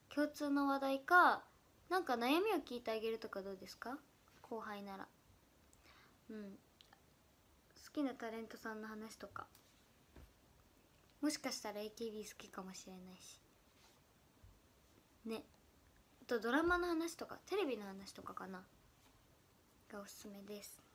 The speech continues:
次。うんと、あちゅうさんからです。うーん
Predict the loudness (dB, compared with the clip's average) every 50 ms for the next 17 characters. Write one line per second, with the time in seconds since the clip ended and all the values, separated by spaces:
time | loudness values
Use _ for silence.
0 | -20 -20 -20 -20 -20 -20 -20 -14 -12 -10 -10 -10 -10 -12 -18 -20 -20 -20 -20 -20
1 | -20 -20 -20 -20 -20 -20 -20 -20 -20 -20 -20 -20 -20 _ -18 -14 -12 -12 -10 -12
2 | -12 -12 -10 -10 -6 -4 -4 -4 -2 0 0 0 -2 -4 -8 -10 -8 -6 -4 -2
3 | -2 -2 0 0 -2 -2 -4 -14 -20 -20 -20 -20 -20 -20 -20 -20 -20 -20 -20 -20
4 | -20 -20 -20 -20 -20 -20 -18 -14 -12 -10 -8 -8 -8 -8 -10 -10 -12 -12 -12 -14
5 | -14 -14 -16 -16 -16 -16 -16 -16 -16 -16 -16 -18